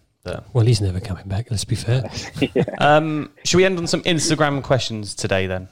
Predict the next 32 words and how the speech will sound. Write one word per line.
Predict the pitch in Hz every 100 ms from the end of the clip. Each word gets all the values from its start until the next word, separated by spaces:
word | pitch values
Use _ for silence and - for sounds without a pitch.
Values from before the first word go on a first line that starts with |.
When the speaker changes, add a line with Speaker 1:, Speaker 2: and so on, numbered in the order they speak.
| _ _ _
Speaker 2:
Yeah, | - 101 98
let's | 95
Speaker 1:
Uh, | 87
Speaker 2:
do | 123
that. |
Speaker 1:
Charlie | 101 165 165
says | 156 127
Shay | - 160 151 147
or | 131
Sluga. | - - 135 120 90 95 -
Because | 127 160
to | 175
be | 170
fair | - 226 202
to | 151
Shay, | 131 139 90 90
he | 120
made | 135 120
some | 110
cracking | - 147 147 120
saves | 110 113 107 98
at | 98
the |
weekend. | 104 104 98 65 90
Did | 117
slip | 113 110 107
over | 87
a | 92
couple | - -
of | 117
times, | 87 98
but, | 98 92 -